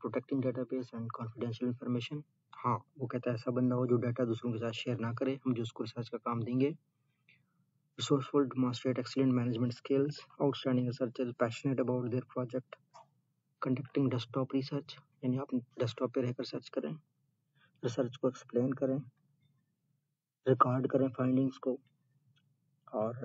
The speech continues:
electronic database को protect भी करें, maintain भी करें, बजट शेड्यूल्स वगैरह भी बता सकता हो, Research issues के बारे में solve करने की उसमें सलाहियत होनी चाहिए बंदे में, Problem हो जाए तो जल्दी बता भी सके, explain कर सके, proposal लिख सके,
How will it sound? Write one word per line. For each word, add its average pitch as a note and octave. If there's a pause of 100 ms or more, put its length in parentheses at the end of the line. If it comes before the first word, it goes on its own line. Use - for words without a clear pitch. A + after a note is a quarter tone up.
(160)
electronic C3
database B2+
को - (100)
protect B2+
भी C3
करें, B2+
maintain A#2+
भी A#2+
करें, B2+ (880)
बजट B2+
शेड्यूल्स B2+
वगैरह B2
भी B2
बता A#2+
सकता B2
हो, C3+ (1000)
Research B2+
issues C3
के C#3+
बारे B2
में C3
solve C3
करने B2
की B2
उसमें B2
सलाहियत B2
होनी A#2+
चाहिए A#2+
बंदे A#2+
में, C#3 (1600)
Problem C3
हो B2
जाए B2
तो A#2+
जल्दी A#2
बता A#2
भी B2
सके, B2+
explain A#2
कर B2
सके, C3
proposal B2
लिख B2
सके, B2